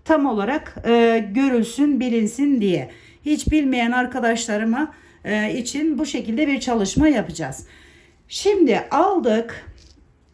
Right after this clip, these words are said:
E, bu halı kaydırmazlar metrelik olarak da satılıyor arkadaşlar. Dilediğiniz büyüklükte de yapabilirsiniz. Bakın tığımı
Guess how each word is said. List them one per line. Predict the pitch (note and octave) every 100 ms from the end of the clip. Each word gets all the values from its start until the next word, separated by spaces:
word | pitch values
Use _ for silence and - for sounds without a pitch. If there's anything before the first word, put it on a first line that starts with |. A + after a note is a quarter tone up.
| -
E, | D#3+ G#3+ A3 G#3
bu | A3+ F4+ F4 E4
halı | D4+ D#4+
kaydırmazlar | E4 D#4+ D#4 D4+ D4 C4 D#4
metrelik | C#4 C#4 C#4+ C#4+ A#3
olarak | C4 C4+ C#4
da | C4 C#4
satılıyor | C#4 C4 B3+ B3 B3+
arkadaşlar. | G3 G3 G3+ F#3+ F#3+ B3+ A3+
Dilediğiniz | A#3 A#3 B3+ C#4+ A3+
büyüklükte | A#3 A#3 A3+ C#4
de | C4+
yapabilirsiniz. | A#3 - G3+ F#3+ F3 D#3+ C#3+ - - - - - -
Bakın | G4 G4 B3 G3 - _ _ _ -
tığımı | F4 A4 D4+ G#3+ F#3+